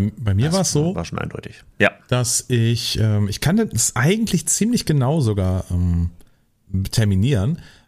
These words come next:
Speaker 1: weil, ähm, das damals, ich kann mich, es gibt ja immer wieder so Sachen aus der Kindheit oder von, von vor vielen Jahren, die man so voll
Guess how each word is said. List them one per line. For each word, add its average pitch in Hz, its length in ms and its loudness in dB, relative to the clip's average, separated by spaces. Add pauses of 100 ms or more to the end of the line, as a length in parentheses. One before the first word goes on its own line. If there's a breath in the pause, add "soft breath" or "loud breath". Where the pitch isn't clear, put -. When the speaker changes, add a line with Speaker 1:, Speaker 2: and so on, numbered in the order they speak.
Speaker 1:
weil, 117 540 2
ähm, 104 560 2
das - 320 -2
damals, 185 680 0 (240 loud breath)
ich - 120 -6
kann 175 140 2
mich, 233 200 -2 (100)
es 117 140 -2
gibt 165 160 0
ja 185 80 4
immer 175 260 2
wieder 170 180 2
so 135 160 2
Sachen 143 320 0
aus 117 140 0
der 113 120 -2
Kindheit 165 600 0
oder 117 140 2
von, 110 320 0
von 101 260 -2
vor 110 180 -2
vielen 131 240 0
Jahren, 123 320 2 (280 loud breath)
die 123 80 2
man 131 160 2
so 120 420 0 (240)
voll 202 300 0